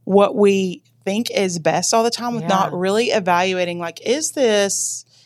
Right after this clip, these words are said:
Speaker 1: is this really the best thing to do?
Speaker 2: And the first year, you said this already, the first year you set that boundary might be painful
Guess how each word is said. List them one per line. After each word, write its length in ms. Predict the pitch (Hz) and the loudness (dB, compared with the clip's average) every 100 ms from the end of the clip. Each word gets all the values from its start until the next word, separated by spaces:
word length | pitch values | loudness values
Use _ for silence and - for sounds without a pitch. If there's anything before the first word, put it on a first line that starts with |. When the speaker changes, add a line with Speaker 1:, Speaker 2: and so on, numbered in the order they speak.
| _ | _
Speaker 1:
is 160 | 233 180 | -2 0
this 220 | 381 - | 0 -2
really 540 | 190 196 190 196 196 185 | -2 -2 0 2 2 0
the 140 | 170 | -4
best 800 | 160 170 170 170 - - - - | -2 0 0 -2 -4 -6 -8 -6
thing 260 | 196 175 160 | -4 -2 0
to 100 | 156 | 0
do? 280 | - - 185 | 0 -2 -8
Speaker 2:
And 220 | 262 294 277 | -8 -6 -6
the 60 | |
first 460 | 269 240 247 - 208 | -2 0 -2 -6 -6
year, 260 | 202 160 | -2 -2
you 160 | 160 202 | -2 -6
said 260 | - 214 202 | -2 -2 -2
this 140 | 202 | -4
already, 340 | 185 170 156 | -2 -2 -4
the 80 | 147 | -6
first 340 | - 185 196 254 | 0 0 2 2
year 80 | 226 | 2
you 140 | 196 | 0
set 240 | - 180 | 0 2
that 140 | 202 165 | 2 0
boundary 440 | 156 147 147 139 143 | 0 0 -2 -4 -2
might 280 | 156 156 156 | -2 -2 -4
be 140 | 156 | -2
painful 580 | - 139 135 - - | -2 -2 -6 -8 -10